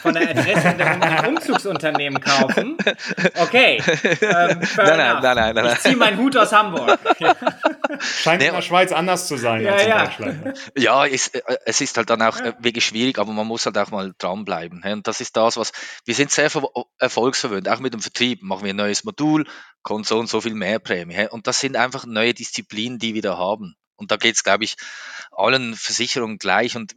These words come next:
Speaker 2: mich würde noch ein Thema sicherlich interessieren, auch bezüglich, oft kommt es ja dann, ja, was ist der Vorteil für den Kunde, hä? Rabatte, zusätzliche Leistungen, äh,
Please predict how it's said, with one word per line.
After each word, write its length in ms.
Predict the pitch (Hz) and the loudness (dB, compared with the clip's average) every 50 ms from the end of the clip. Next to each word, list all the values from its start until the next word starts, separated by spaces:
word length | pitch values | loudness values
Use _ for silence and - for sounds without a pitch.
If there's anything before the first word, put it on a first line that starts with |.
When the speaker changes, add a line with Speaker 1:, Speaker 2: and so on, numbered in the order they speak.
| _ _ | _ _
Speaker 2:
mich 300 | 160 156 139 127 - 160 | -10 -8 -6 -6 0 0
würde 160 | 165 156 165 | 0 0 0
noch 100 | 143 - - _ _ _ _ | -2 -4 -8 _ _ _ _
ein 220 | 127 143 156 147 | 0 0 0 0
Thema 220 | - 175 170 156 | -2 0 0 0
sicherlich 500 | 135 - 160 - - 180 160 147 - - | -2 -2 -2 0 0 0 -2 -2 -4 -6
interessieren, 580 | 147 147 147 - 147 135 - - 165 156 135 117 | -8 -10 -6 -8 -4 -4 -4 -4 -2 -4 -4 -2
auch 120 | 110 107 | -4 -4
bezüglich, 460 | - - - - 143 139 127 127 - - - - - - - - - - - - _ _ _ _ _ _ - | -4 -6 -6 -6 -6 -4 -2 -4 -4 -4 -8 -16 -18 -18 -20 -20 -20 -20 -20 -20 _ _ _ _ _ _ 0
oft 220 | - 151 160 - - | 0 2 2 2 0
kommt 220 | - 156 160 160 | 0 0 0 0
es 80 | 131 127 | -2 0
ja 60 | 135 | 2
dann, 120 | 127 123 | 2 2
ja, 140 | 110 104 110 | 2 2 2
was 160 | 120 123 - | 4 2 2
ist 140 | 131 - - | 0 0 -2
der 60 | 123 | -2
Vorteil 360 | - - 117 123 - 120 113 | 2 4 2 4 4 2 -2
für 100 | - - | -2 -2
den 140 | 117 107 104 | -4 -4 -2
Kunde, 320 | 101 131 143 135 120 98 85 | 0 0 0 0 -2 -4 -4
hä? 180 | 87 104 107 95 _ _ _ | -2 -4 -4 -6 _ _ _
Rabatte, 640 | - 95 90 - 120 123 - - - 117 110 107 - | -6 -6 0 4 2 2 2 2 -2 0 0 0 -2
zusätzliche 600 | - - 123 107 - 113 104 - - 104 113 117 | -4 -8 -6 -4 -4 -4 -4 -6 -2 -2 0 4
Leistungen, 760 | 117 117 117 113 - - - 107 104 101 104 101 104 104 104 | 4 4 4 2 0 -4 -6 -4 -2 -2 -2 -2 -4 -8 -10
äh, 300 | - 101 104 101 101 98 | -8 -4 -2 -2 -2 -4